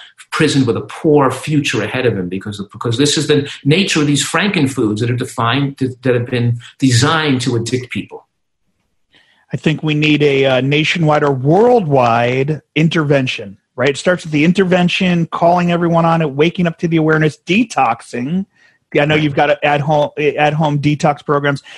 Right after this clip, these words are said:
Speaker 2: And the, uh, last thing, and I see this, uh, a couple questions came in about intermittent fasting, this idea of, you know, overfed, undernourished, is, is the intermittent fasting,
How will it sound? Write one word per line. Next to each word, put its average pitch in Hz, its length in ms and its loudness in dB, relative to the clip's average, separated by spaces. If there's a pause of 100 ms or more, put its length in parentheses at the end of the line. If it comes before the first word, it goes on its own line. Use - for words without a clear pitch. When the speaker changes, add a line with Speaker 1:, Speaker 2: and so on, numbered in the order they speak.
(200)
Speaker 2:
And 170 140 2
the, 175 120 6
uh, 165 120 0
last 208 320 0
thing, 160 200 -4
and 147 380 -4
I 165 140 0
see 175 160 -4
this, 165 180 -2
uh, 151 260 0
a - 60 -20
couple 156 160 -4
questions 180 400 -2
came 151 220 0
in 143 180 0 (400)
about 165 400 2
intermittent 220 680 2
fasting, 156 760 -2
this 165 220 0
idea 165 440 2
of, 143 240 -6
you 143 120 -2
know, 131 520 2
overfed, 156 600 2 (100)
undernourished, 151 840 2 (400)
is, 147 320 2 (120)
is 160 340 2
the 151 280 0
intermittent 151 520 -2
fasting, 143 640 0